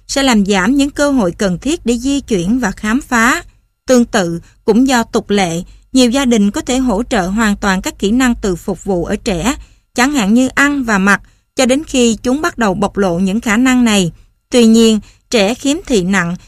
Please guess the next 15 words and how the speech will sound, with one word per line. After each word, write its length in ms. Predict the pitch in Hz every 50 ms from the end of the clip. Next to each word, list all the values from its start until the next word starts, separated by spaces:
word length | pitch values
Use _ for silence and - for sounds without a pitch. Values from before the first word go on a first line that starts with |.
| _ _
sẽ 160 | - - 311
không 240 | 302 - 254 233 226
phát 260 | - 320 339 - -
triển 200 | 240 196 175 233
sự 180 | 247 - 202 180
hứng 260 | 190 226 247 285 320
thú 220 | - 285 285 330
tự 200 | - - - 190
nhiên 360 | 175 190 220 247 254 254 240 214 - - _ _ -
đối 160 | 240 262 294
với 120 | 349 349
những 200 | 320 262 196 220
kỹ 200 | - - 202 202
năng 300 | 247 269 277 269 269 262
này 280 | 247 226 202 180 170